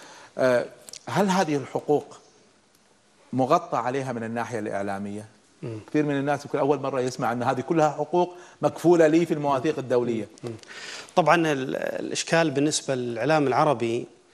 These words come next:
Speaker 2: في ك-، كثير من القضايا، ومن ضمنها قضية حقوق الإنسان، هناك تغييب لبعض الأشياء.
Speaker 1: نعم.
Speaker 2: آه، لو تسأل كثير من الناس ما هي حقوق الإنسان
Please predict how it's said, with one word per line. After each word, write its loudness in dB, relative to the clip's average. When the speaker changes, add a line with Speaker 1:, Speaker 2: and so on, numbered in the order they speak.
Speaker 2:
في -2
ك-، 0
كثير 2
من 2
القضايا، 2
ومن 4
ضمنها 2
قضية 4
حقوق -2
الإنسان، -4
هناك 4
تغييب -2
لبعض 0
الأشياء. -6
Speaker 1:
نعم. -4
Speaker 2:
آه، 2
لو 4
تسأل 2
كثير 2
من 4
الناس 2
ما 4
هي 4
حقوق 2
الإنسان -2